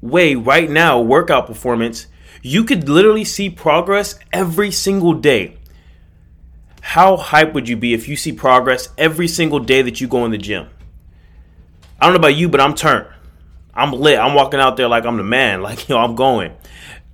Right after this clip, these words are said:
So tracking your workouts is gonna get you there, right? Being able to see your progress within your performance in the gym is an amazing way to stack wins daily.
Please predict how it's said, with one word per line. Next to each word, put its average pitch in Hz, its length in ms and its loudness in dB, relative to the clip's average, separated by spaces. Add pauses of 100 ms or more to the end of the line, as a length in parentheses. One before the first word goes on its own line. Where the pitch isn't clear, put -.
So 147 180 0
tracking 180 400 2
your 143 120 0
workouts 147 340 2
is 120 60 -12
gonna 120 140 -4
get 147 240 -8
you 107 80 -12
there, - 240 -14 (580)
right? 127 320 2 (120)
Being 196 180 4
able 233 160 4
to 190 80 4
see - 240 -4
your 180 160 0
progress 143 500 0
within 131 280 -4
your 131 80 -2
performance 139 760 -4
in 170 220 0
the 160 80 0
gym 170 600 -2 (600)
is 151 160 -2
an 160 100 -2
amazing 143 500 -2
way 135 160 2
to 123 80 -4
stack 131 440 -2
wins 110 520 -6 (260)
daily. 131 640 -2